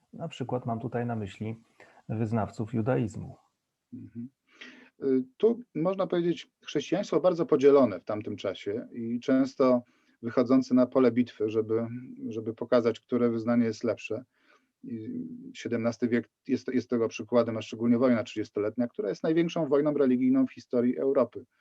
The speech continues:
Speaker 2: która zrujnowała zresztą całe, całe połacie Europy. Y, to w przypadku Żydów na-, mieli nadzwyczaj, można powiedzieć, y,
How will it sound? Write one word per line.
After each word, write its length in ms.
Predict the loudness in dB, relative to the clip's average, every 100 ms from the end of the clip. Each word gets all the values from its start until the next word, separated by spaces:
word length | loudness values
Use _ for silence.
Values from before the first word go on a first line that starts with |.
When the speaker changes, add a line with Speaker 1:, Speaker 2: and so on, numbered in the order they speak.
| _ _ _
Speaker 2:
która 300 | _ -4 0
zrujnowała 560 | 4 4 6 6 4
zresztą 460 | 2 -6 -6 -12 -12 -18 -6
całe, 240 | -2 -2
całe 300 | -2 -4 -4
połacie 400 | -2 -2 -4 -6
Europy. 460 | -4 -4 -4 -6 -8 _ _ _ _ _ _ _ _ _ _ _ -20 _ -12
Y, 40 | -4 -4 -2
to 240 | 0 2 0
w 180 | -4 -16
przypadku 400 | -4 -4 -2 0
Żydów 400 | 2 2 -2 _ _ _ _ _ 0
na-, 160 | 0 2
mieli 300 | 2 2 2
nadzwyczaj, 540 | 2 2 2 4 4 4
można 260 | 4 2
powiedzieć, 420 | 0 -2 -6 -12 _ _ _
y, 20 | -6